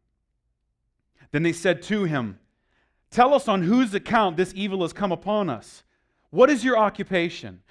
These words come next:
and where do you come from? What is your country, and of what people are you?" And he said to them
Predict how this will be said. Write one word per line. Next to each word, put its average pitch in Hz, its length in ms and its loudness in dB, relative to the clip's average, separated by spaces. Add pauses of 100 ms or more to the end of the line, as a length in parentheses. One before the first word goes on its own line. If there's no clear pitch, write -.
(100)
and 170 200 -6
where 220 200 6
do 285 80 2
you 220 180 -2
come 202 320 -4
from? 101 460 -12 (680)
What 220 220 4
is 190 200 -2
your 240 280 2
country, 175 680 -4 (220)
and 180 100 -2
of 160 100 -6
what 233 360 -2
people 185 580 -2
are 185 300 2
you?" 117 500 -10 (1040)
And 117 80 -14
he 120 60 -12
said 165 320 -6
to 165 200 -8
them 95 360 -12